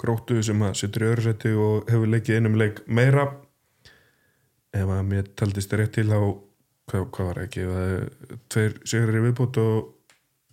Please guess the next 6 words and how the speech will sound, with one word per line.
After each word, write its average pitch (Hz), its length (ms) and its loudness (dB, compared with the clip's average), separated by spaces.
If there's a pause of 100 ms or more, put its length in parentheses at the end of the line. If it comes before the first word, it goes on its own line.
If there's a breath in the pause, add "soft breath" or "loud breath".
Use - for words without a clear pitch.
(200)
efsta 110 260 0
sæti 113 340 0
er, 110 200 0 (140)
er 104 260 -2
locked. 110 580 -2
Eh, - 520 -6